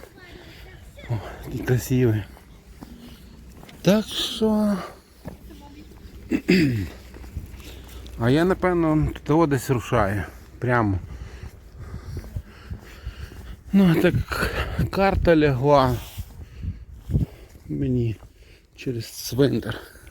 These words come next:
<laughs> Не буду казати більше нічого. Все, пока. Ще поки далеко не відійшов.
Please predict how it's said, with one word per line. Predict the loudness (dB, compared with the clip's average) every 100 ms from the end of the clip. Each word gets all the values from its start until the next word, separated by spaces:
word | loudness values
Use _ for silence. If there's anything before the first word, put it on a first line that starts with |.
| -20 -20 _ -16 -16 -12 -14 -10 -6 -6 -6 -12 -14 -20 -20 -20 -18 -20 -20 -14
<laughs> | -6 -4 -4 -8 -16 2
Не | 6 8 8
буду | 6 2 0 2
казати | 4 4 2
більше | -2 -4 -4 -2 -2
нічого. | -2 0 -2 -2 -2
Все, | 0 -2 0
пока. | 0 0 0 -2 -4 _ _ _ _ _ _ -14 -14 -8
Ще | 0 2
поки | 2 0 2
далеко | 6 4 4
не | 2
відійшов. | 2 0 -2 -2 2 2 2